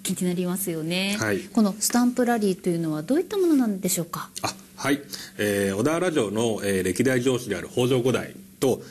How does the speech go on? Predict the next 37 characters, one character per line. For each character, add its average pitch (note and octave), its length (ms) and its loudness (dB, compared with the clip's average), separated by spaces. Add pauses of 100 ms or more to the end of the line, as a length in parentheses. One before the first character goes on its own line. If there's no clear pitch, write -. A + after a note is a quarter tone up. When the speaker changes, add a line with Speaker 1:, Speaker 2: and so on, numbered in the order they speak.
(120)
Speaker 2:
え F#2+ 200 2
ー、 - 20 0
人 B2 180 2
気 B2+ 80 0
ア A2+ 80 0
ニ B2 80 2
メ B2 100 4
声 B2 140 2
優 G2 80 4
が F2 80 -4
コ - 160 -4
ラ B2+ 100 2
ボ C#3 120 4
レ D3+ 100 4
ー - 20 0
シ A2 80 -6
ョ G2 60 -6
ン G2 40 -10
し - 40 -14
た - 220 -8
デ F#2+ 120 2
ジ F2 80 -2
タ G2+ 120 0
ル F#2+ 80 2
ス F2 100 -4
タ F#2+ 80 -2
ン G2 100 0
プ G2+ 80 0
ラ G2 120 0
リ F2+ 80 0
ー - 20 -8
に F2 60 -6
な E2+ 80 -4
り F2 80 -2
ま F2+ 120 -6
し - 140 -12
て、 B2 240 -2